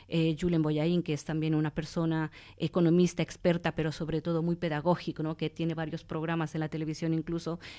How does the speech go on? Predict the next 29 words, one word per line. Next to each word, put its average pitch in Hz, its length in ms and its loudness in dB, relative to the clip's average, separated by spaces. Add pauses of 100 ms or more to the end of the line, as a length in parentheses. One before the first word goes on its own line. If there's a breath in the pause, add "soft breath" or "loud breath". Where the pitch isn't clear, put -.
que 175 120 4
nos 175 200 4
ayude, 165 480 2
¿no? 175 140 -2
a - 160 -2
poder 170 340 0 (300 soft breath)
vincular, 175 760 4
hacer 190 280 -2
ese 175 180 -2
vínculo 156 460 0
de 147 80 -4
justicia 175 480 -6
fiscal 170 420 -6
con 160 120 -8
justicia 165 420 -6
social. 151 480 -6 (420 loud breath)
Creemos 175 480 2
que 170 160 -4
si 170 240 -6
todos 180 240 -2
los 190 140 -2
movimientos 180 380 -2
sociales 175 440 -4
incorporan 170 480 -2
la 165 120 -2
demanda 165 560 -2 (280 soft breath)
por 170 160 2
mejores 180 540 0
ingresos, 170 640 -4